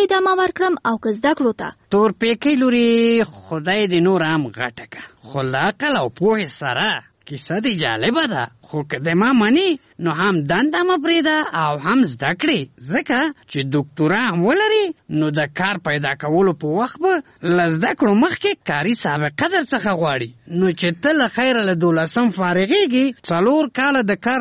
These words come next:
Speaker 2: تجربه به هم لري، بیا به نو هیڅ کله بېکاره نه شي.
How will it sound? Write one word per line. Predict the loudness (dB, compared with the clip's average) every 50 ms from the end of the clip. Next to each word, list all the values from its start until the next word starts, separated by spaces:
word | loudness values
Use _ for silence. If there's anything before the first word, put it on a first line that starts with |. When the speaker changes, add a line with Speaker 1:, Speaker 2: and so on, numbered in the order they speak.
| 0 0 -2
Speaker 2:
تجربه | 0 0 0 0 2 2 2 2
به | 2 2 0
هم | 2 0 0 0
لري، | -2 -2 -4 -6 -8 -10 _ _ -16
بیا | -16 -12 -6 -2 0 2 2 2 2 2
به | 2 2 2
نو | 2 2 0
هیڅ | 2 0 2 2 2 0 0 -2 -6 -12 -18 -14 -6 -4
کله | -2 0 0 0 0
بېکاره | 0 0 0 0 0 -2 -2 0 0 -2 -2 -2 -4
نه | -6
شي. | -8 -10 -12 -12